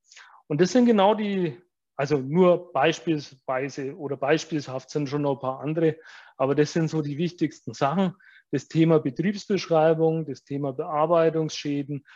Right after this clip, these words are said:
und auch dieses Thema, was wir vorhin hatten mit der Tierhüterhaftung, ob das richtig, ähm, eingepackt ist. Und ich habe Ihnen einfach ein paar Screenshots gemacht von unseren, äh, Anträgen, wo Sie sehen,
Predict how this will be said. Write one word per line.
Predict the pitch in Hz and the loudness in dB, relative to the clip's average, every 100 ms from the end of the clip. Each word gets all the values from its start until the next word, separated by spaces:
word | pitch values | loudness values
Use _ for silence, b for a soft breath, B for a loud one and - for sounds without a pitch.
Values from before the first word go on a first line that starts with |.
| B B | B B
und | - 175 190 | 2 2 2
auch | 165 139 | 0 -2
dieses | - 151 135 135 | -4 -8 -6 -8
Thema, | - 135 143 135 | -6 -2 0 0
was | 131 | -2
wir | 151 | -4
vorhin | 131 - 139 135 | -8 -4 -4 -4
hatten | 131 - | -6 -6
mit | 139 127 | -4 -4
der | 131 | -4
Tierhüterhaftung, | - 156 147 151 139 127 127 - 147 | -2 0 0 0 0 -2 -4 -4 -4
ob | 135 | -4
das | - 135 - | -4 -4 -4
richtig, | 131 - 135 117 - _ B B B _ | -8 -6 -8 -8 -14 _ B B B _
ähm, | 139 127 127 123 123 117 _ _ _ | -4 -2 -4 -4 -8 -10 _ _ _
eingepackt | - 131 135 - 127 - - | -6 -2 -2 -2 -4 -4 -10
ist. | - - - _ B B B B _ | -12 -14 -20 _ B B B B _
Und | 165 156 160 185 | 6 6 6 2
ich | 185 | -2
habe | 180 214 | -2 -2
Ihnen | 202 196 | -2 -2
einfach | 180 190 202 | -2 0 -2
ein | |
paar | 151 165 156 | 2 2 2
Screenshots | - - 185 226 202 202 196 | -2 -4 0 0 0 -4 -4
gemacht | - 180 185 - | -4 -2 -2 -4
von | 175 180 | -8 -6
unseren, | 165 151 151 151 151 156 185 | -6 -2 0 0 0 -6 -6
äh, | 143 147 151 | -4 -4 -2
Anträgen, | 143 196 190 190 185 185 175 B B B B | -2 -2 -2 -2 0 0 -2 B B B B
wo | 156 | -4
Sie | 160 170 | -2 -2
sehen, | - 165 165 | 2 2 2